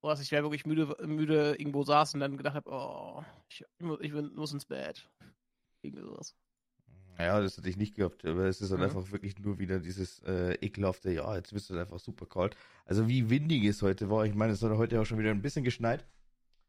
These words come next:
Speaker 2: Gestern.
Speaker 1: Aber sonst noch nicht. Was kommt noch?
Speaker 2: Ähm, ja, war ich jetzt natürlich sehr verblüfft, weil ein bisschen was ist tatsächlich liegen geblieben.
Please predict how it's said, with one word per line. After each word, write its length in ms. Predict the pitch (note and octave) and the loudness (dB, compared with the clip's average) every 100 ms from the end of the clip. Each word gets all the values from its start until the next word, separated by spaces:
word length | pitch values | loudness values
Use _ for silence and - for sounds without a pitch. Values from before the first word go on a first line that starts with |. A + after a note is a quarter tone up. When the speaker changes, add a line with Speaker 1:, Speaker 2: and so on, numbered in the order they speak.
| _ _ _ _ | _ _ _ _
Speaker 2:
Gestern. 260 | A#2 - A3 | -4 0 2
Speaker 1:
Aber 80 | B3+ | 2
sonst 160 | B2+ | 2
noch 60 | F3+ | -4
nicht. 320 | C3+ - - _ - | -6 -10 -18 _ -16
Was 160 | E3+ | -10
kommt 160 | - D3 | -6 -4
noch? 180 | E3 - - _ _ _ _ _ | -6 -8 -20 _ _ _ _ _
Speaker 2:
Ähm, 680 | A#2 A#2+ A#2 A#2 A2+ A#2 A2+ - - - - | 4 6 8 6 6 4 2 0 -6 -10 0
ja, 320 | A2+ C3+ C3+ - - _ | 4 4 2 -6 -18 _
war 280 | A2+ A#2 C3+ | 0 4 4
ich 80 | C3 | 4
jetzt 160 | B2+ | 2
natürlich 340 | B2+ C3 A#2+ - | -2 2 0 4
sehr 160 | B2 | 2
verblüfft, 480 | A#2+ G#2 C#3+ G#3 - | 2 0 0 0 0
weil 120 | B2 | 2
ein 140 | A#2+ A2+ | 2 0
bisschen 300 | D#3 B2+ A#2+ | -4 -2 -4
was 160 | B2+ | -4
ist 120 | A#2+ | -6
tatsächlich 360 | A2+ - A#2 A2 | -8 0 0 2
liegen 220 | A#2+ D3 | 0 0
geblieben. 420 | D#3 D#3 F3+ - | 0 0 -2 -4